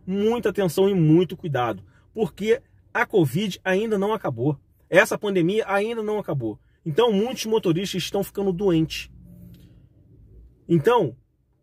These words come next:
gente, por favor, você motorista de aplicativo, se cuide, use corretamente a máscara. Use corretamente.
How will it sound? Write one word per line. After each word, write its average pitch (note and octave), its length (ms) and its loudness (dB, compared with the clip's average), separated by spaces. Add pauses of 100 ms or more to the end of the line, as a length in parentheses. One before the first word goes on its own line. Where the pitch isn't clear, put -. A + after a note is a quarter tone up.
(220)
gente, E3 540 -2 (160)
por B3+ 180 -6
favor, C3+ 640 0
você E3+ 420 0
motorista G#3 440 -2
de G3+ 60 0
aplicativo, D#3 540 -4
se - 300 -10 (220)
cuide, - 500 -4 (400)
use F#3 560 0 (380)
corretamente E3+ 1200 0 (400)
a G3+ 120 -2
máscara. F#3+ 480 -2 (320)
Use B3 380 8
corretamente. E3 640 0